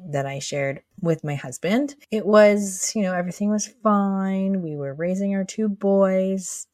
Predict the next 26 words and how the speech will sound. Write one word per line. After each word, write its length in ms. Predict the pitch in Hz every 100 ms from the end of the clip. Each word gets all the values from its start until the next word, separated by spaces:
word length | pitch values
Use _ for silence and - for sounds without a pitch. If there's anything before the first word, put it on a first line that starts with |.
| -
We 120 | 139
had 180 | 135 131
our 100 | 123
seven-month-old 1080 | - 196 214 220 208 226 214 214 214 208
and 80 | -
we 120 | 139
had 180 | 139 143
our 100 | 123
two 160 | - 254
and 100 | 254
a 40 |
half 280 | 214 226 208
year 200 | 226 208
old, 360 | 208 208 208 - _
you 80 | 254
know, 180 | 247 240
and 140 | 240
life 200 | 240 220
was 180 | 247 -
fine. 360 | - 202 151
I 60 | 165
mean, 280 | 180 185 220 - - _
raising 540 | 240 233 220 226 220 - -
toddlers 440 | - 196 180 180 170
and 100 | 180
babies 560 | 160 156 151 156 -